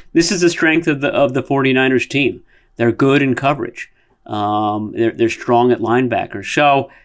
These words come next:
uh, it'll, it'll be fun. Um, it, it, it, <laughs> it is remarkable that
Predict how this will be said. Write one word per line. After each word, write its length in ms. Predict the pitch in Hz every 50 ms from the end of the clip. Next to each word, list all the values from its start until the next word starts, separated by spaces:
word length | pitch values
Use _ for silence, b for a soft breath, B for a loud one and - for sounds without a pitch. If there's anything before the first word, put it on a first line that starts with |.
| b b
uh, 300 | - 135 139 143 143 143 -
it'll, 200 | 160 170 190 185
it'll 180 | 185 170 185 185
be 140 | 190 185 180
fun. 460 | - 220 214 175 123 113 110 - -
Um, 500 | 127 127 127 127 123 123 123 117 113 - - - - - _ _ _ _ _
it, 220 | - 139 139 - -
it, 180 | 151 - -
it, 460 | 147 143 131 - - - 156 - - 196
<laughs> 0 |
it 80 | 180
is 280 | 185 - - - - 190
remarkable 720 | 185 175 175 - 185 175 175 175 - 156 135 131 123 120
that 300 | 131 127 123 123 -